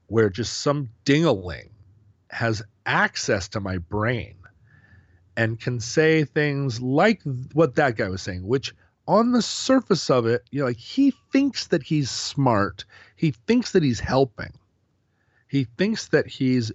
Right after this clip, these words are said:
doing a useful service. He's, he doesn't understand that he's just, like, he should just shut up. Like, what do you, what, why are you even here? What do you, what do you have to add here?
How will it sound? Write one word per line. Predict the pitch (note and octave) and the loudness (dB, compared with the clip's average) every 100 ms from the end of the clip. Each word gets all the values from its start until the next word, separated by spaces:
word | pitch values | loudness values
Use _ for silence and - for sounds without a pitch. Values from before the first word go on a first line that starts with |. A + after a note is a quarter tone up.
| - | 0
doing | D3 C3+ A#2+ A2+ | 4 4 2 0
a | |
useful | A#2 D3 D#3 - B2+ | 4 6 6 4 -2
service. | - D3+ C3 F2 - | 2 4 4 0 -4
He's, | A#2+ A#2 A2+ A2 A2 F#2+ - - _ _ _ _ _ _ _ | -2 0 0 0 -2 -6 -12 -18 _ _ _ _ _ _ _
he | - C3+ | -4 -2
doesn't | A2+ D#3+ F3 F3 - - | 2 2 4 0 -2 -4
understand | C#3 C3 A2 - C#3 C3+ B2 | -2 0 -2 2 4 4 2
that | G#2 - | -4 -4
he's | A#2+ A2+ | -4 -4
just, | - A#2 - A2+ | 0 0 0 -2
like, | G2+ F2+ _ _ | -2 -4 _ _
he | - A#2+ A#2+ - | -12 -8 -8 -8
should | - C3+ B2 | -8 -6 0
just | C3 | 0
shut | - D3 C3+ | 0 2 4
up. | A3 F2 - | 2 0 -4
Like, | G2 - | -4 0
what | C#3 | 2
do | D3 | 2
you, | A2 | 2
what, | C3+ D3+ B2 | 2 0 0
why | D3 | 2
are | F3 | 4
you | E3+ F3 | 4 4
even | D#3+ D3 | 2 0
here? | D#3+ B2+ F2 | 0 0 0
What | A#2 | 0
do | C3 | 0
you, | - _ _ _ _ | -2 _ _ _ _
what | - E3 | 0 4
do | F#3 | 6
you | F#3+ | 6
have | F3 A2 | 6 4
to | - - | -2 -4
add | E2 D2+ C#2+ | -2 -2 -6
here? | - C2+ - | -14 -14 -16